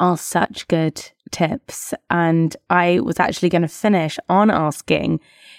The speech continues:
you the three things you feel most grateful for today, because especially as we're in this podcast celebrating rest and relaxation, some of the research around writing a grateful diary, especially before you go to bed,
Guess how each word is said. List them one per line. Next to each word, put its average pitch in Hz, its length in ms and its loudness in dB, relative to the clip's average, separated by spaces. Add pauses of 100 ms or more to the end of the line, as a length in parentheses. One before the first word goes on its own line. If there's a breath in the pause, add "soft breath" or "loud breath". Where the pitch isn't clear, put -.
you 175 480 4
the 180 160 -2
three 185 440 2
things 165 400 -2
you 165 60 -4
feel 156 220 2
most 151 300 2
grateful 160 300 0
for 165 380 -4
today, 156 500 -2 (460 soft breath)
because 175 460 0 (160)
especially 185 580 0
as 165 180 0
we're 151 440 2 (280)
in 170 100 2
this 156 100 0
podcast 165 460 -2
celebrating 175 560 2
rest 151 260 -2
and 165 80 2
relaxation, 160 760 -2 (460 soft breath)
some 220 240 0
of 214 60 4
the 202 100 2
research 180 540 0
around 156 540 2 (220)
writing 165 380 0
a - 20 0
grateful 165 320 0
diary, 147 440 2
especially 165 420 -2
before - 220 -6
you - 60 -4
go 156 140 -2
to - 120 -10
bed, 160 460 0